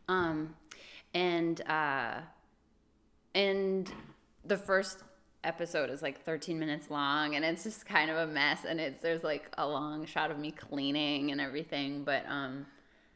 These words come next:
but it, we, you know, it was, like, we did what we wanted to do.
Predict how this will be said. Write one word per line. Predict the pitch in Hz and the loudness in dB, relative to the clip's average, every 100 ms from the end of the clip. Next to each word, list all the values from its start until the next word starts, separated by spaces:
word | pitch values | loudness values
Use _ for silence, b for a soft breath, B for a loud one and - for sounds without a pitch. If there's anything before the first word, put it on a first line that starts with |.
| B - _ - | B -20 _ -6
but | 170 160 - - - | 0 2 0 -4 4
it, | 196 214 | 4 6
we, | 247 | 4
you | 247 247 | 4 4
know, | 220 180 | 4 4
it | |
was, | 185 180 | 4 2
like, | 180 156 - - - | 2 0 -2 -20 -10
we | 175 | -4
did | 165 185 | 0 2
what | 160 | 2
we | 139 | 0
wanted | 131 127 135 180 | 0 -2 -2 -4
to | |
do. | 190 226 233 233 | -2 2 2 2